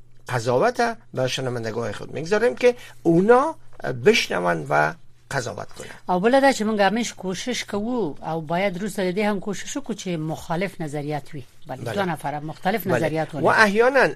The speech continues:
Speaker 1: اگر، اه، کسی باشه که تنها یک طرفه صحبت کنه، خب در برابر از اون ما سوالهایی می‌کنیم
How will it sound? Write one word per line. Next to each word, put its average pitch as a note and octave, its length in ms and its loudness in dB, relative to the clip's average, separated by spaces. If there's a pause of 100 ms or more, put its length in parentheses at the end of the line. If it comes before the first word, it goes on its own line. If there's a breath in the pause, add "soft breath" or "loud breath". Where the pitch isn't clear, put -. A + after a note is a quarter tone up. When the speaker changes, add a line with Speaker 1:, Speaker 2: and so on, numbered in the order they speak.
Speaker 1:
اگر، G3 380 2 (160)
اه، B2+ 280 -2 (200)
کسی G#3 380 0
باشه B2 460 -2
که A2+ 140 -6
تنها F3+ 260 0
یک C3 260 0
طرفه A#2 340 -4
صحبت G#2+ 420 -6
کنه، A#3 260 -4
خب A3+ 200 -6 (340 loud breath)
در C#3+ 180 2
برابر C3 460 0
از B2+ 220 0
اون A3 120 -4
ما G#3+ 440 6
سوالهایی B2 720 2
می‌کنیم D#3+ 600 -2